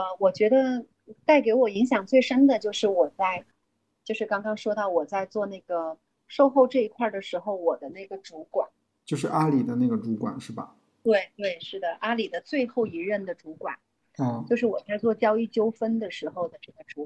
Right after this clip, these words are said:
Speaker 1: 管。
Speaker 2: 嗯。
Speaker 1: 嗯，他是一个浙江人。
Speaker 2: 嗯。
Speaker 1: 嗯，其实看起来是，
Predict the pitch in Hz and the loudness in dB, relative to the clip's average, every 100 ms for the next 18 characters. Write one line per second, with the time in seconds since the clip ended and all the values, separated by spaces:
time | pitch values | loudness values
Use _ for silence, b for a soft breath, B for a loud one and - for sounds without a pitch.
0 | - - - _ _ _ 139 120 - - | -8 -10 -12 _ _ _ 0 0 -2 -14
1 | _ _ 214 208 196 - 247 247 262 233 | _ _ 0 0 0 2 2 6 4 4
2 | 240 320 277 - 180 190 180 151 147 - | 2 4 4 2 -8 -6 -6 -6 -8 -14
3 | _ - 147 127 - - - 196 202 202 | _ 0 2 2 -2 -12 -2 2 2 2
4 | 196 285 - _ _ - 302 311 - 302 | -4 -8 -14 _ _ 2 4 2 2 4
5 | 285 180 175 - 254 233 226 | 4 0 -2 -2 0 2 2